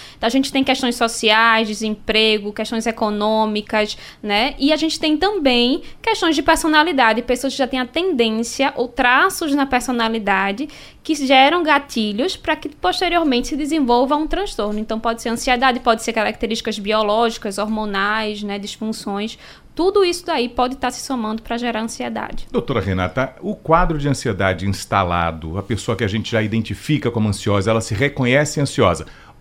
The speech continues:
Speaker 2: Existe tratamento? É possível reverter esse quadro? Se conviver de maneira tranquila, mesmo se sendo ansioso? Trazer a ansiedade pra um nível que seja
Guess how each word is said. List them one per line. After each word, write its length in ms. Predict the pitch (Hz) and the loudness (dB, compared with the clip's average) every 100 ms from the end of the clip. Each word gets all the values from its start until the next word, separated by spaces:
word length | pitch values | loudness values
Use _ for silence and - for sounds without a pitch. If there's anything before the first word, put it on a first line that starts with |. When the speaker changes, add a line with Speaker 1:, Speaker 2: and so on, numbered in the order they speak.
| - | -2
Speaker 2:
Existe 520 | 113 107 135 202 - | 0 0 0 -2 -2
tratamento? 720 | 117 127 123 98 113 123 - 113 | -2 0 0 0 2 0 0 -2
É 40 | |
possível 520 | - 110 - 175 139 | -2 -6 -4 0 2
reverter 400 | 110 104 98 - | 2 0 -2 -2
esse 200 | 131 - | -4 -2
quadro? 460 | - 117 110 95 92 - | 4 4 4 0 -6 -8
Se 160 | - | -8
conviver 600 | 120 151 131 117 107 143 | -2 0 2 2 2 2
de 80 | 113 | 2
maneira 420 | 117 110 117 110 - - - - | 2 4 4 2 -2 -16 -8 0
tranquila, 540 | 147 - 147 175 135 | 0 0 0 4 4
mesmo 320 | 139 180 143 | 4 2 2
se 140 | - - | -4 -4
sendo 200 | 120 104 | -2 -2
ansioso? 500 | 92 123 147 98 90 | -4 0 4 4 2
Trazer 300 | 135 135 220 | 2 4 2
a 40 | |
ansiedade 440 | 175 127 117 120 | 4 2 4 2
pra 140 | 101 117 | 2 2
um 40 | |
nível 280 | 110 117 101 | 4 4 2
que 100 | - | 0
seja 380 | - 120 104 | 0 2 2